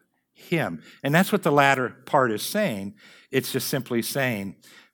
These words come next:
"But be filled with the Spirit." So if you're charismatic like I am, being filled with the Spirit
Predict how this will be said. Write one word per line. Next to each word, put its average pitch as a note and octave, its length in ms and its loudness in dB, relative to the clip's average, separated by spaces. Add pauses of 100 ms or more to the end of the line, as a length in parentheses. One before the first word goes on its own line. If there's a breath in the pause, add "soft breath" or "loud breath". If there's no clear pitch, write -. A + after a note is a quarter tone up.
(160)
"But A2+ 180 -2
be A2+ 100 2
filled A#2 380 -2
with G2+ 160 -4
the A2 80 -8
Spirit." G#2+ 400 -4
So B2+ 140 -4
if G#2+ 120 -4
you're D3+ 120 0
charismatic C#3+ 680 -2
like C#3+ 220 -2
I F2 160 -4
am, E2+ 300 -12 (540 loud breath)
being A#2 200 2
filled B2+ 320 0
with D3+ 160 -6
the F3 80 -6
Spirit G2+ 520 -6